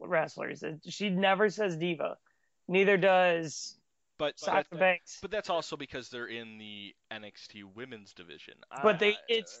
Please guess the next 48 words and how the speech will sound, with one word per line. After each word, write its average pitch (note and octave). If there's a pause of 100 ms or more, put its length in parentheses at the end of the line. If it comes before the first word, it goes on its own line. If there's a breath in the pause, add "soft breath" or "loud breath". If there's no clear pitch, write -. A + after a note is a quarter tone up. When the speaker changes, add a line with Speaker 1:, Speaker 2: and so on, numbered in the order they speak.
Speaker 1:
should F#3+
be G3
the F3+
women's E3+
title. D#3+
It D3
should F3+
not F#3
Speaker 2:
I, G3
Speaker 1:
be A3
the G3+
Speaker 2:
I D3+ (140)
Speaker 1:
divas, F3+ (320)
because F#3
if F3+
you F#3
look G3+
up B3
the A3+
definition A3
of D#3+
diva, F3 (120)
it's D#3+
not A#3+ (100)
that C4+
good. A3 (840)
I G3+
mean, G#3
Brandon, A3 (340 soft breath)
remember B3+
when C#4+
I C4
called B3
you B3
a G#3+
diva A#3
while A#3
playing A3+
Battlefield? B3
And A#3
you're A#3
like, G3
"Dude, D4 (960)
you're G#3
Speaker 2:
I A#3+
Speaker 1:
not C4
sitting B3
there A3